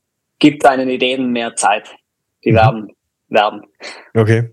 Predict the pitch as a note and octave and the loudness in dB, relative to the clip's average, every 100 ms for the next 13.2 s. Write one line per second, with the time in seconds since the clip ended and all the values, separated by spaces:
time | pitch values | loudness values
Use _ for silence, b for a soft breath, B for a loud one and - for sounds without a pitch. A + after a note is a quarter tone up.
0 | - G#2 G#2+ A2+ F#2+ F#2+ A2 G#2 F#2+ _ | -8 -2 0 0 0 -2 -2 -6 -8 _
1 | _ _ _ _ _ _ _ _ - C3+ | _ _ _ _ _ _ _ _ -2 2
2 | A#2 A#2 A2 G2+ G2+ - - _ A2 A2+ | 2 2 -2 -6 -6 -14 -20 _ -6 -2
3 | A2 A2+ G#2+ B2+ - - - B B B | 0 0 -4 -6 -12 -18 -14 B B B
4 | B B B B B B2+ C3 B2 - - | B B B B B 2 2 0 -2 0
5 | F3+ - F3 E3 - C3+ - F3+ G3 A2 | 2 2 0 0 0 0 2 4 4 2
6 | G#2+ A2 A2+ G#2+ G#2+ E3 F#3 G2+ G2 G2+ | -2 -2 -2 -4 0 2 2 -2 -4 -4
7 | - A2 G#2+ A2 G#2+ G#2+ A2+ B2 A2 B2 | -2 0 0 0 -2 -2 -4 -2 0 0
8 | - A#2+ G#2+ A#2+ A2+ A2 A#2 A2+ A2 - | 0 0 0 0 -2 -2 -4 -4 -2 -4
9 | - A2 A2+ A2 - G#2+ A#2+ F#2 F#2+ - | -2 -2 -2 -4 -2 -2 -2 -2 -4 -2
10 | G2 G#2 C#3+ - B B B G#2 A2 G#2 | 0 0 -4 -10 B B B 0 0 0
11 | G#2+ E3+ - C3+ C#3+ - A#2 - A2 D3 | 0 0 2 0 0 -2 -2 0 -2 0
12 | D#3 B2 A#2+ C#3+ - - - A#2+ G#2+ F#2+ | 0 0 0 -2 -4 -10 -6 -4 -2 -4
13 | E2 F2 | -6 -12